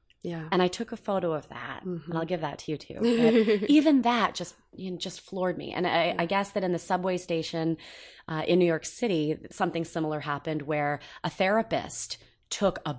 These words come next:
Speaker 2: bunch of sticky notes into the subway the day after the election and
Speaker 1: Mm-hmm.
Speaker 2: had people writing down how they felt.
Speaker 1: Yeah.
Speaker 2: And it was just covering the walls of the subway.
Speaker 1: And do you think, like,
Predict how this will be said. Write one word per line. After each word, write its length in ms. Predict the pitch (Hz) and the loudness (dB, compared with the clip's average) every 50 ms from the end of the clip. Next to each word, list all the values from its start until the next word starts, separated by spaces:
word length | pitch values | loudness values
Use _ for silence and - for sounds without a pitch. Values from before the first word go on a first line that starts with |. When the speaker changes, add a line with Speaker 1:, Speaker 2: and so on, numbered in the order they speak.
| - _ - | -8 _ 0
Speaker 2:
bunch 300 | - 196 208 208 180 - | 2 4 4 4 4 2
of 80 | 185 - | -2 -6
sticky 400 | - - - 170 - - 190 160 | -8 -6 -6 -6 -4 -2 -2 -2
notes 320 | 151 135 123 107 - - 170 | -2 -2 -4 -6 -6 -4 -4
into 180 | 170 165 170 | -4 -4 -4
the 100 | 147 160 | -6 -8
subway 640 | - - - 175 170 175 165 160 147 139 127 139 - - - - _ _ _ - | -8 -6 -4 -2 -2 0 0 -2 -2 -2 -4 -6 -10 -14 -18 -20 _ _ _ -4
the 80 | - 151 | -2 0
day 180 | - 165 160 | 2 2 4
after 260 | 156 156 156 - 165 147 | 2 2 0 -2 -4 -4
the 100 | 151 139 | -2 -4
election 540 | 131 135 131 120 - - - - 190 185 | -4 -4 -8 -10 -10 -8 -6 -4 -2 0
and 120 | 160 156 - | 0 0 0
Speaker 1:
Mm-hmm. 120 | - 165 156 | 0 -2 -4
Speaker 2:
had 140 | 151 - | -4 -6
people 420 | - - - 165 - - 165 156 135 | -8 -10 -10 -8 -6 -4 -6 -4 -4
writing 380 | 147 156 147 147 147 147 147 | -2 -2 -2 -2 -2 -2 -4
down 280 | 139 151 139 139 139 139 | -4 -4 -4 -2 -2 -4
how 220 | 131 - - 147 131 | -4 -6 -6 -6 -6
they 140 | 139 139 135 | -6 -6 -8
felt. 460 | - - - 139 - - - - - - - _ _ - | -8 -8 -6 -6 -6 -6 -8 -16 -18 -20 -20 _ _ -8
Speaker 1:
Yeah. 200 | 185 180 170 165 - - _ - | -6 -6 -6 -6 -10 -14 _ 0
Speaker 2:
And 180 | 175 170 170 170 | 2 4 4 4
it 80 | 170 - | 4 2
was 180 | 165 170 156 - | 0 -2 -2 -4
just 220 | 165 - - - | -8 -10 -12 -12
covering 640 | - - - - - 190 160 147 170 175 165 160 | -12 -12 -10 -6 -4 -4 -4 -2 -4 -2 -2 -2
the 60 | 156 147 | -2 -4
walls 540 | 139 143 143 139 139 135 135 - - - - | -4 -4 -4 -4 -4 -4 -6 -10 -12 -12 -14
of 100 | 147 - | -14 -14
the 80 | - | -14
subway. 580 | 139 - - - - - - 50 - - - _ _ _ _ _ _ - | -16 -14 -14 -14 -14 -14 -14 -16 -16 -16 -20 _ _ _ _ _ _ -4
Speaker 1:
And 220 | 240 247 240 233 - - 220 | -2 -2 -2 -2 -4 -8 -10
do 140 | - 247 254 | -4 -2 -2
you 80 | 262 | -2
think, 400 | 254 - - 311 330 330 - - - | -2 -2 -2 -2 -2 -2 -4 -10 -4
like, 280 | - 247 254 - - | -2 -2 -2 -4 -8